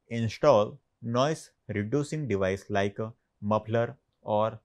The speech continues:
silencer on exhaust system and ventilation system. The next point is a noise dampening. Apply noise dampening material to equipment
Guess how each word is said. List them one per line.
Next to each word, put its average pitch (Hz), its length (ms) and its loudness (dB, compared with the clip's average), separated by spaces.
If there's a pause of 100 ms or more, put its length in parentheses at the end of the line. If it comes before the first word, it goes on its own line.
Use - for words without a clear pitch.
silencer 110 840 -2
on 113 220 -4
exhaust 107 500 -4
system 98 440 -8 (320)
and 110 300 -6 (240)
ventilation 110 760 -4 (160)
system. - 400 -20 (420)
The 98 160 -4
next 127 300 -2
point 131 380 -2
is 107 140 -8
a 113 100 -6
noise 113 500 -4 (460)
dampening. 107 440 -4 (560)
Apply 131 540 2 (160)
noise 123 400 -2
dampening 107 540 -6 (280)
material 131 640 0
to 127 140 -6
equipment 107 640 -6